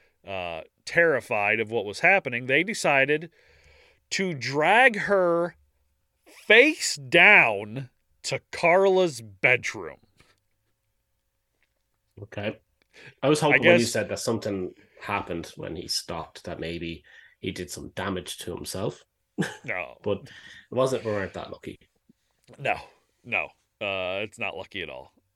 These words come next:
Speaker 1: And, and I, I'm guessing they dragged her face down because they thought maybe the puke would just kind of roll out of her that way, like she's some type of weird tape dispenser. But no, it, that's not, <laughs> it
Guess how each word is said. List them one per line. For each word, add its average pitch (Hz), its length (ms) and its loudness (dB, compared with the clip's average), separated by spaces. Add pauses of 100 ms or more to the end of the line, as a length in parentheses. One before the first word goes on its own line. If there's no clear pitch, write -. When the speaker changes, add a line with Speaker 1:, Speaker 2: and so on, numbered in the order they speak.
Speaker 1:
And, 160 240 2
and 147 420 0
I, 135 180 -2
I'm 147 200 -4
guessing 147 380 2
they 135 120 2
dragged 113 460 0
her 117 100 -8
face 113 360 -2
down 110 280 -2
because 104 280 -6
they 101 140 -6
thought 98 260 -4
maybe 101 240 -6
the 92 100 -12
puke 101 320 -12
would 101 80 -12
just 90 160 -16
kind 101 180 -6
of 87 160 -12
roll 101 560 -2
out 98 180 -4
of 113 140 -4
her 131 180 -2
that 127 240 -2
way, 139 360 2
like 104 260 -2
she's - 260 -10
some 101 200 -10
type 104 220 -6
of 90 160 -10
weird 95 360 -8
tape 104 340 -4
dispenser. 143 640 -4
But 98 180 -6
no, 92 240 -8
it, 90 120 -10
that's 98 320 -10
not, 104 200 -12
<laughs> - 60 -10
it 123 120 -6